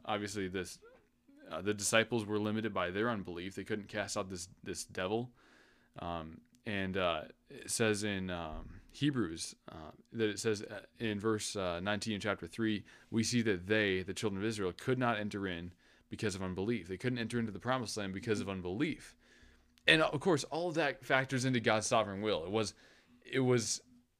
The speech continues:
it was not like he wanted it to happen, but yet it didn't. His plan was accomplished. But at the same time, they did not receive the blessing that they could have had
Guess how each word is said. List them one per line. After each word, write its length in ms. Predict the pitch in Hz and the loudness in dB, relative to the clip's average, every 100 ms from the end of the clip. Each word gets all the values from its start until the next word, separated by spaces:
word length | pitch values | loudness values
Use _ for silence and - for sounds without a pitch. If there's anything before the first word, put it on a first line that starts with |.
| _ _ _ _ _ _ | _ _ _ _ _ _
it 80 | - | 0
was 200 | 135 120 | 2 2
not 280 | 120 123 127 | 4 4 4
like 180 | 113 101 | 2 0
he 220 | 107 113 | 0 0
wanted 400 | 107 107 127 127 | 0 4 6 6
it 160 | 120 117 | 6 4
to 80 | 117 | 4
happen, 360 | 110 107 113 | 4 4 0
but 120 | 107 | 2
yet 120 | 107 104 | 4 4
it 120 | 92 | 2
didn't. 320 | 113 117 131 - _ _ _ _ _ | 0 0 -2 -10 _ _ _ _ _
His 240 | - 131 123 | -2 -2 -2
plan 340 | - 135 123 | -4 2 2
was 140 | 117 101 | 2 -2
accomplished. 640 | 92 104 98 92 87 - _ - - - - | 0 0 2 0 -2 -8 _ -20 -20 -20 -2
But 80 | |
at 80 | 117 | 0
the 80 | 113 | 2
same 260 | - 120 117 | 4 6 6
time, 400 | 110 113 107 95 | 4 2 0 0
they 240 | 113 131 123 | 4 6 4
did 140 | 120 | 4
not 340 | 107 101 90 | 4 4 2
receive 400 | 110 95 110 104 | -4 -4 0 0
the 60 | 95 | 0
blessing 420 | 95 98 95 104 | 2 2 0 -2
that 120 | 92 | -2
they 80 | 87 | -4
could 320 | 87 - 185 156 | -8 0 2 2
have 200 | 101 - | -2 -4
had 380 | 87 87 - | -6 -6 -10